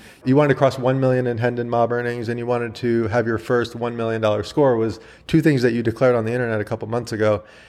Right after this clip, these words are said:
And to basically cash every single tournament that you have played since that point,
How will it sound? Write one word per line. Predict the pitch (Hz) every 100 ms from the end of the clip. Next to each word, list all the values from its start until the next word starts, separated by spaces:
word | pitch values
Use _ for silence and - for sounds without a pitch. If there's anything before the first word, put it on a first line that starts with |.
| _ -
And | 120 120 120 117 117 - _ -
to | - 127 123 117
basically | 110 139 131 143 131 135
cash | - 120 110
every | 120 123
single | 127 117
tournament | 110 120 113
that | 113
you | 113
have | 107
played | - 110 107
since | 117 110
that | 117 107
point, | - 120 120 120